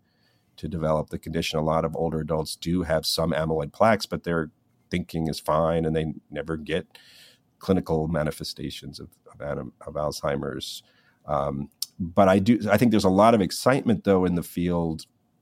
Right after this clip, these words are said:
about these biomarkers, because not just could they identify people who are at high risk,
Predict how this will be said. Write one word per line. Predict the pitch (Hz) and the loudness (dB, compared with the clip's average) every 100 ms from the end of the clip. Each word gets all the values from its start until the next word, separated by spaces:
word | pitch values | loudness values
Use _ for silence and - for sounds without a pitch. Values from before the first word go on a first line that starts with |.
| _ - - | _ -14 -6
about | 80 82 78 87 | -2 4 4 4
these | - 82 | 2 -4
biomarkers, | - 85 82 80 80 - 85 82 | -2 0 0 0 -2 -2 -6 -4
because | - 73 - 85 80 80 78 - _ _ _ - | -6 -8 0 2 2 0 -4 -10 _ _ _ 4
not | 104 85 | 6 6
just | - 98 - | 4 4 4
could | - 87 | -2 2
they | 87 | 4
identify | 85 90 85 82 | 4 2 0 0
people | 78 87 80 | -2 -2 0
who | 82 | 0
are | 78 80 | 2 0
at | - | 0
high | 85 | 0
risk, | 85 98 170 131 - - | 2 4 6 6 2 -4